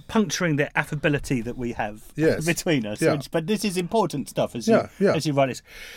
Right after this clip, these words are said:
Speaker 1: Um, th-, the one, the one thing that, that you're sometimes remembered for is, is the, is the bit of journalism that you did about Liverpool and about, um, uh, ab-, about after Hillsborough,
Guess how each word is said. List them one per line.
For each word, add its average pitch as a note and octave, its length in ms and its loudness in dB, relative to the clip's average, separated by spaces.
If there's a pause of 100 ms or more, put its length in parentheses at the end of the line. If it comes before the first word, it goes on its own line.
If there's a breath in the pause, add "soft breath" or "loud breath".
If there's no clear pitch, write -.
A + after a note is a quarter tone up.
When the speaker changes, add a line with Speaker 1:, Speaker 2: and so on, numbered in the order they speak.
(260 loud breath)
Speaker 1:
Um, G3 220 2 (500)
th-, - 120 -14 (200)
the G3 140 6
one, A#3+ 380 6
the F#3+ 160 4
one B3+ 180 6
thing G3+ 220 4
that, F3 160 4 (140)
that D3+ 180 -6
you're E3+ 220 2
sometimes D3+ 640 0 (100)
remembered D#3 460 2
for G2+ 360 -2
is, B2+ 320 -2 (120)
is C#3 320 0
the, C3 440 4
is C#3 180 0
the C3+ 120 -6
bit E3 180 0
of C#3+ 120 -2
journalism C3 460 4
that A2 60 0
you A#2+ 80 -2
did A#2 160 -6
about A#2+ 220 0
Liverpool G#2+ 400 -6
and G#2+ 140 -6
about, G#2+ 400 -4 (480 soft breath)
um, G#2+ 640 2
uh, G#2+ 300 -2
ab-, A#2 160 -4
about B2+ 440 0
after A2+ 280 -4
Hillsborough, C3+ 640 0